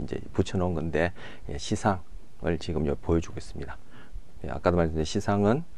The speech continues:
그죠? 감각 중계설에 있죠. 대뇌 피질로 그 감각 정보가 가기 전에 그치는 부분이다 말씀드렸는데, 지금 요게, 어, 어떻게 오른쪽, 왼쪽, 예,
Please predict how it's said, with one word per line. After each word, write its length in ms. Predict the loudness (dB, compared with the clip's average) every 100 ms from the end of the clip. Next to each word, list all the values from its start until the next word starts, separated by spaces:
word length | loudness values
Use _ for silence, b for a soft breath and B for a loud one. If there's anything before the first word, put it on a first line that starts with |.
| -6
그죠? 200 | -4 -4
감각 340 | 0 2 0
중계설에 440 | 0 -2 0 2 0
있죠. 160 | -2
대뇌 260 | 0 2 2
피질로 560 | 2 2 4 4 4 2 B B
그 100 | -4
감각 340 | -2 0 0
정보가 420 | 0 0 2 6 6 6 B
가기 260 | 0 0
전에 180 | 0 -2
그치는 460 | 2 0 2 0 0
부분이다 600 | -2 -2 0 2 2 0 -6
말씀드렸는데, 760 | -6 -4 -2 -2 -2 -4 -4 -4 B B B
지금 320 | 0 2 2 0 B B 0
요게, 360 | 4 6 6 4 -4 -6 -6
어, 280 | -4 -4 -2
어떻게 400 | -4 -4 -4 -6 -4 B B B -8 -4
오른쪽, 520 | -2 0 0 -2 -2 6
왼쪽, 460 | 6 6 4 0 0
예, 120 | -2